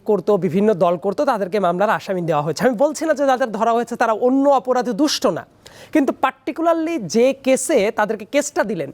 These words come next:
সেই কেসের অপরাধী তো পুলিশ, কিন্তু পুলিশের নামে কি মামলা হয়েছে? উত্তর হলো হয় নাই।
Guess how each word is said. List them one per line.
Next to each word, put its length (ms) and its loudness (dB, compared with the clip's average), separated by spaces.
সেই 180 0
কেসের 320 0
অপরাধী 380 0
তো 100 -6
পুলিশ, 500 -2
কিন্তু 180 2
পুলিশের 320 0
নামে 140 4
কি 100 0
মামলা 260 2
হয়েছে? 400 -4
উত্তর 220 0
হলো 200 2
হয় 240 0
নাই। 160 -8